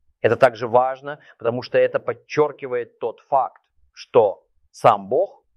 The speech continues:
имеется в виду сумма всего, чем он является, не будет обитать в Скинии,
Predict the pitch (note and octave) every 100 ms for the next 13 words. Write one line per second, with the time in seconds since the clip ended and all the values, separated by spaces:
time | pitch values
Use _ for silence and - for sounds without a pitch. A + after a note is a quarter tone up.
0 | _ _ _ _ _ A2 A2 G#2+ - F#2
1 | F#2+ G2+ F#2 - - B2+ A#2 G#2 - A2
2 | A#2+ G#2 A2 G2 F#2+ F2 F#2+ A2 F#3+ G#3
3 | - G3+ A3 _ _ _ _ _ _ _
4 | B2 C3+ C#3 D#3+ A3+ G3 F#3+ D#3+ D#3+ D#3+
5 | D3+ D3+ _ - - - A2+ A#2+ D3 F3+
6 | A3 A3